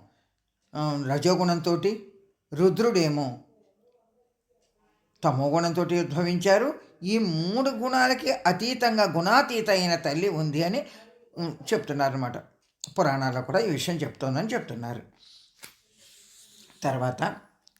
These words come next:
ఇక్కడ మ-, చెప్పుకున్నాం కదా, మహేశ్వరుడు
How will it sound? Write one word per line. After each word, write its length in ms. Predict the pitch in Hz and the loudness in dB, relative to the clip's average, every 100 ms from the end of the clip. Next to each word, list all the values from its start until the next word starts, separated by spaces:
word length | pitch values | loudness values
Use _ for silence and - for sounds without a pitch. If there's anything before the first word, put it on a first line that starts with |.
| _ - | _ -12
ఇక్కడ 540 | 190 226 190 151 170 190 - | -4 -2 0 0 -2 -4 -10
మ-, 480 | 165 180 180 - 190 180 | -4 0 0 -2 -4 -2
చెప్పుకున్నాం 360 | 185 226 247 240 | -4 -4 -4 -2
కదా, 120 | 233 | 0
మహేశ్వరుడు 840 | 185 175 226 - 233 214 220 143 | 0 2 0 0 2 4 2 0